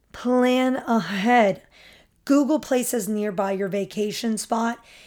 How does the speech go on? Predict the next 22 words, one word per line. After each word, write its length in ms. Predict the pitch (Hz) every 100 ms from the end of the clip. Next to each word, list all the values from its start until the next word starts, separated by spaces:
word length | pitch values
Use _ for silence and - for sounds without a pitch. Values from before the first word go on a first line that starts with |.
| _
even 400 | 262 269 392 320
near 220 | 247 247
your 220 | 247 233 214
excursions 760 | - - - 220 196 226 214
if 120 | 185
you 100 | 214
have 300 | 175 196 190
any 160 | 202 202
planned. 640 | - 214 196 196 277 403 - - - -
Uh, 160 | 247 233
peep 320 | 226 339 349
the 80 | 320
menus 640 | 262 226 247 285 254 202 185
and 160 | 220
see 420 | - - 226 269
what 280 | 269 233 233
they 160 | 214 196
have 440 | 170 202 214 180
that 280 | 190 202 277
you 140 | 208 214
can 160 | 208
order, 520 | - 208 196 220 254